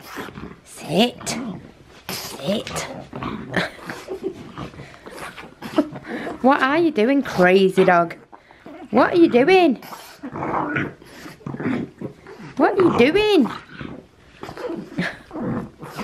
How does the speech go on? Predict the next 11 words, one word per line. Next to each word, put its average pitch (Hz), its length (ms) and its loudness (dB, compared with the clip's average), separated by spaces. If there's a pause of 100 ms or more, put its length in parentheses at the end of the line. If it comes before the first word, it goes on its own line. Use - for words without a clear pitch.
(680)
Anyway, 185 400 4 (280)
it's - 260 -18
time 208 220 2
for 202 120 -8
bath 190 260 2 (580)
and 170 100 -4
it's - 120 -8
time 180 280 2
for 175 140 -10
your 170 160 4
bed. 175 340 2